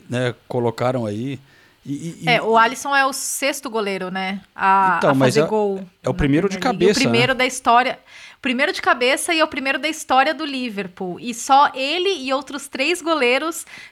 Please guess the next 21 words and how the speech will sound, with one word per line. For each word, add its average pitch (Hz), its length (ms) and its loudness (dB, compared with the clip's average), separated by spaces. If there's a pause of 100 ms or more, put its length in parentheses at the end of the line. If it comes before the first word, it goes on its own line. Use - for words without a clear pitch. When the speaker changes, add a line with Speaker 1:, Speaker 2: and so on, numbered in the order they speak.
Speaker 2:
têm 254 220 -2
gol 262 340 4
e 277 140 -2
assistência, 330 880 0 (260)
<laughs> - 220 -18
é, 226 880 2
na 254 140 2
Premier 302 360 0
League, 254 320 -6
porque 220 220 -4
o 220 80 2
Alisson 233 380 2
também, 294 320 -4
né, 214 80 -4
ele 190 120 -6
fe-, 196 220 -6
teve, 220 400 -2 (180)
ele 208 200 -8
deu 226 140 2
uma 285 100 2
assistência, 285 680 -2